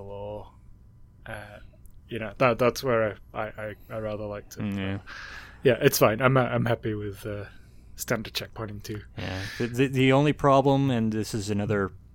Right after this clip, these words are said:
Speaker 2: place where that checkpoint at the end of every hallway is a really good thing. There's something wrong with this game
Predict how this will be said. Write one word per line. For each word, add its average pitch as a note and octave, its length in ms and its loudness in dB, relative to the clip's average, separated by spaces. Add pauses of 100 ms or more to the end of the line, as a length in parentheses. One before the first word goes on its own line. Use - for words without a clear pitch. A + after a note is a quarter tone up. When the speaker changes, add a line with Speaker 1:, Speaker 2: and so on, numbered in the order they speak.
(580)
Speaker 2:
place G#2 280 -2
where G2+ 160 -2
that G2 320 -4 (540)
checkpoint A2+ 640 0
at - 80 -14
the A#2 100 -2
end G#2 140 2
of G2 80 0
every G2+ 180 2
hallway G#2 480 2
is G2 140 -2
a F#2 60 -4
really G2 240 -2
good G2+ 200 -2
thing. G#2+ 260 -2 (520)
There's B2 400 6
something C#3+ 680 6
wrong A#2+ 520 8
with G#2+ 160 0
this G#2 180 2
game F#2+ 480 -2